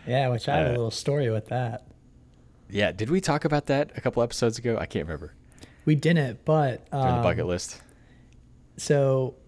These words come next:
Speaker 1: Badwater, typically, right, you have to, you know, have a qualifier, um, and some
Speaker 2: Yep.
Speaker 1: type of longer run, uh, hundred mile or so. And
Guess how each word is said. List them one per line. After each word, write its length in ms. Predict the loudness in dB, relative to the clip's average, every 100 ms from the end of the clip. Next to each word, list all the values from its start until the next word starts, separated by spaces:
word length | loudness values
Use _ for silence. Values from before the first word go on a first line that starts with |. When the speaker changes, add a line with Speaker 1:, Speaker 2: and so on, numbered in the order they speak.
| -20 -20 -20 -12 -4
Speaker 1:
Badwater, 600 | 0 2 4 4 2 0
typically, 360 | -4 -6 -6 -4
right, 200 | -4 -4
you 160 | -4
have 100 | -4
to, 300 | -4 -6 -6 -8
you 120 | -10 -6
know, 100 | -6
have 160 | -8
a 40 | -6
qualifier, 840 | -4 -2 -4 -4 -4 -4 -6 -8
um, 500 | -10 -10 -10 -10 -14 -18 -20 -10
and 180 | -8 -6
some 160 | -6
Speaker 2:
Yep. 140 | -4 -4
Speaker 1:
type 140 | -4
of 160 | -8 -10 -14 -20 -20 -20 -20 -20 -2
longer 260 | 0 2 2
run, 400 | 2 2 0 -2 -8
uh, 200 | -2 -2
hundred 260 | 0 -2 -2
mile 240 | -2 -2
or 100 | -2
so. 380 | -4 -6 -6 -8 -12 -20 -20 -20 -20 -16 -8
And 400 | -6 -6 -6